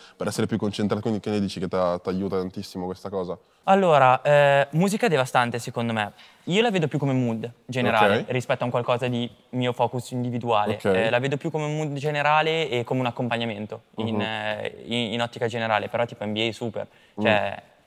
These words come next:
Speaker 2: fanno partire anche trend peso di balletti,
Speaker 1: Sì.
Speaker 2: cose, cioè, quindi lì è proprio super. Eh, mi ricordo tipo ai Suns, Bridges, Ayton, eh, che si ballavano N B A Young Boy a stecca prima di ogni partita, così.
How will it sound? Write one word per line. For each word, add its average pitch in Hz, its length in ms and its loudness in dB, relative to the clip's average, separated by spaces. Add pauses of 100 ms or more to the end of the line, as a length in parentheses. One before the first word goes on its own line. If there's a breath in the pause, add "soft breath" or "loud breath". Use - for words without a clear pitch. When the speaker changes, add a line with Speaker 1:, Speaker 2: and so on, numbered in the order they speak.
(280)
Speaker 2:
fanno 110 160 -6
partire 117 280 2
anche 113 220 -2
trend 113 300 -2
peso 117 400 0
di 113 340 -2
balletti, 117 640 2
Speaker 1:
Sì. - 0 -
Speaker 2:
cose, 131 640 4
cioè, 135 320 4
quindi 139 480 -2 (240 loud breath)
lì 135 100 4
è 151 60 6
proprio 123 240 2
super. 107 400 -2
Eh, 107 320 -2
mi 113 80 -2
ricordo 113 300 -2
tipo 117 160 -4
ai 110 80 0
Suns, 113 380 -2
Bridges, 113 420 -2
Ayton, 110 640 0 (400 loud breath)
eh, 107 400 4
che - 80 -4
si 113 140 -4
ballavano 110 440 4
N 110 80 -2
B 110 40 -4
A 113 60 0
Young 113 280 0
Boy 113 260 4
a 107 60 0
stecca 131 400 2
prima 127 240 2
di 131 80 -2
ogni 135 160 0
partita, 131 540 0
così. 131 340 -2